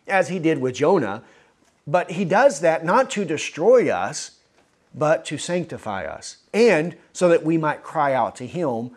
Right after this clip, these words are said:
and then he can come and comfort us and give us his grace and mercy and his compassion. So God remembered the frame of Jonah. God remembered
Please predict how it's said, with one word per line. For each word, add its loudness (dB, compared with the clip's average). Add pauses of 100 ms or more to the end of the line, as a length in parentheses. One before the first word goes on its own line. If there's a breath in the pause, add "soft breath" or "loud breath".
(240 soft breath)
and -2
then 2
he -6
can -10
come -10
and -12
comfort -4
us -8
and -4
give 2
us -2
his -8
grace -6
and -8
mercy -6 (280 loud breath)
and -2
his -6 (200)
compassion. -8 (880 soft breath)
So 4
God 6
remembered 0 (600)
the 0
frame -4
of -6
Jonah. -6 (280)
God 2
remembered -2